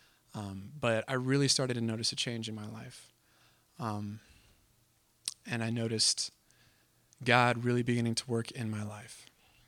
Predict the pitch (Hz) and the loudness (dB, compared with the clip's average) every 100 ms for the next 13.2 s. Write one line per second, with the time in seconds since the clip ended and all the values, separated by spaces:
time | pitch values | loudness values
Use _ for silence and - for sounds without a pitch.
0 | _ _ _ _ - _ - - 156 113 | _ _ _ _ -20 _ -14 -10 -6 -6
1 | 110 113 170 - _ _ _ - _ - | -6 -8 -12 -18 _ _ _ -20 _ -20
2 | - - - 135 143 143 135 143 135 135 | -20 -20 -6 0 4 4 4 2 -2 -2
3 | 123 117 120 123 127 127 120 - - 120 | -4 -4 -4 -4 -4 -6 -8 0 0 0
4 | - 117 - - - - 117 107 104 95 | -4 -6 -8 -8 -10 -10 -8 -8 -10 -12
5 | - - 123 113 110 110 - 107 101 104 | -14 -14 -18 -16 -18 -18 -18 -10 -8 -6
6 | - - - - - - - - - - | -6 -8 -10 -12 -14 -16 -16 -16 -20 -20
7 | _ - - _ _ _ _ - - - | _ -20 -20 _ _ _ _ -20 -20 -14
8 | 107 104 113 123 - 135 135 110 113 110 | -12 -10 -8 -2 2 4 4 4 -2 -2
9 | 117 110 101 104 107 110 110 107 - 131 | -4 -6 -6 -6 -6 -6 -6 -4 -2 0
10 | 127 120 - - 117 107 107 123 123 120 | 2 4 4 4 2 -4 -6 -6 -6 -6
11 | 117 110 107 - 117 - - - 113 143 | -8 -10 -8 -6 -2 -2 0 -2 -2 -2
12 | 156 151 143 117 - 110 139 165 190 160 | -2 -4 -8 -8 -8 -6 0 2 4 4
13 | 175 185 | 4 2